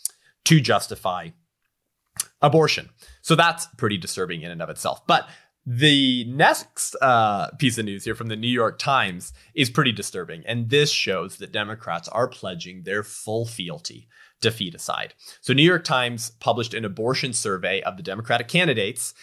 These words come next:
on November twenty-fifth by Maggie Astor. And the questions had, were, the questions were the following. How the candidates stood on abortion restrictions,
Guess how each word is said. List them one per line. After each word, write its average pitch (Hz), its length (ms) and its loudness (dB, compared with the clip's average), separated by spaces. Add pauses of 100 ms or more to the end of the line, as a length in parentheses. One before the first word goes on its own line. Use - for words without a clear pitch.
(200)
on 120 100 6
November 113 240 2
twenty-fifth 143 720 0
by 107 120 2
Maggie 104 540 -2
Astor. 104 680 0 (420)
And 131 380 4
the 131 80 -2
questions 180 580 0
had, 107 460 0 (120)
were, 123 180 -6
the 131 100 -2
questions 147 340 0
were 120 80 -2
the 110 80 -2
following. - 460 -2 (640)
How 147 380 8
the 165 220 0
candidates 120 580 0
stood 92 400 -2
on 98 120 -4
abortion 104 520 -2
restrictions, 185 720 -2